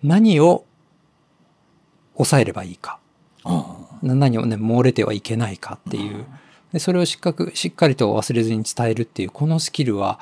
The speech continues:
Speaker 2: うん。
Speaker 1: こう、あらかじめやっぱ準備しておかないと、
Speaker 2: うん。
Speaker 1: ね、やっぱり行き当たりばったりでやると漏れてしまう。
Speaker 2: はい。
Speaker 1: うん。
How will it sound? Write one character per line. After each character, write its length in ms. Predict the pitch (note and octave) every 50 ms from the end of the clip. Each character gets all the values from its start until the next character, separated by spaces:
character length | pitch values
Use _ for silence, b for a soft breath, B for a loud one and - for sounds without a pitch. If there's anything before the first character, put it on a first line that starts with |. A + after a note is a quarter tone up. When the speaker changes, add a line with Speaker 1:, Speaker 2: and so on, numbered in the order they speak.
| B B
Speaker 2:
う 40 |
ん。 20 | B B B -
Speaker 1:
こ 260 | - - - A2+ A2+ -
う、 40 | C#3+
あ 20 |
ら 80 | D#3+ E3
か 100 | G3 F3
じ 80 | E3
め 40 | F#3
や 40 | F3+
っ 40 | -
ぱ 80 | D#3
準 200 | A2+ A#2 D3+ F#3
備 140 | G3 E3 A#2+
し 120 | - - -
て 280 | - G2+ F#2+ F#2+ - _ _ _ _
お 80 | - -
か 140 | - B2 A2
な 100 | G#2 G2+
い 60 | G#2 -
と、 200 | - C#3 C#3 B2+
Speaker 2:
う 40 | C#3+
ん。 1000 | C3+ C3+ C3 C3 B2 A#2 A2 G#2+ G2+ G2 G2 F#2 F2+ F2 E2+ D#2+ D#2+ D#2 D2 D2 -
Speaker 1:
ね、 240 | B2+ B2+ C3+ E3 F3+
や 60 | D#3+
っ 20 | C#3+
ぱ 80 | F3
り 60 | D3+ B2+
行 40 | B2+
き 60 | -
当 60 | E3+ F3
た 100 | - F3+
り 80 | F3 F3
ば 120 | F3+ F3+
っ 40 | F3
た 160 | - - F#3+
り 120 | F3+ F#3
で 100 | F3 F#3
や 100 | F3+ F#3
る 100 | F#3+ G3
と 100 | G3 A#3 G3+
漏 140 | E3+ E3 D#3+
れ 80 | C#3 A#2
て 120 | - A#2+
し 140 | - - G#2+
ま 80 | G2
う。 20 | - - - - _ _ _ _
Speaker 2:
は 340 | - - D#2 D#2 D#2 D2+ - - - - - -
い。 20 |
Speaker 1:
う 20 | G#2+
ん。 120 | F#2+ F#2